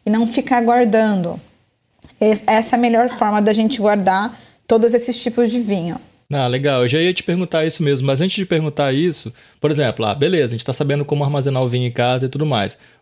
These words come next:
Speaker 2: mas depois que eu abri o vinho, comecei a consumir, mas não bebi a garrafa toda. Tem alguma maneira, maneira ideal, assim, pra eu conseguir conservar o vinho durante um período de tempo maior?
Speaker 1: Então, hoje em dia,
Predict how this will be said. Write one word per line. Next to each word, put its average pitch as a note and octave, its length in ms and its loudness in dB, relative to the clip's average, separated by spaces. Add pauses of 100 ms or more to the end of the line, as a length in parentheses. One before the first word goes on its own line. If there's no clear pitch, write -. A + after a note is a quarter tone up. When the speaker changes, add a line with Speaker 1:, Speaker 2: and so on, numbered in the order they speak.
Speaker 2:
mas C3 240 0
depois C#3+ 460 0
que D#3+ 460 0
eu D3 120 4
abri D#3 260 0
o F#3+ 60 -2
vinho, D#3 360 0
comecei D3+ 380 0
a D#3+ 40 0
consumir, D#3+ 540 0
mas F3+ 260 0
não F#3 120 0
bebi F3+ 240 0
a F#3 40 -2
garrafa E3 380 -2
toda. A#2+ 460 -2 (420)
Tem C#3 120 2
alguma D3 220 0
maneira, C3 480 0
maneira B2 540 2
ideal, B2 420 2
assim, A#2+ 200 -2
pra A#2+ 120 -2
eu A#2+ 40 -2
conseguir A#2+ 380 -2
conservar A#2+ 420 0
o A#2+ 120 0
vinho C#3 440 -2
durante B2 340 0
um B2 80 0
período A#2+ 480 0
de A2 100 -8
tempo A#2+ 220 -2
maior? A#2 480 0 (580)
Speaker 1:
Então, G3 480 0 (640)
hoje D4 260 2
em A#3+ 120 4
dia, A#3 420 4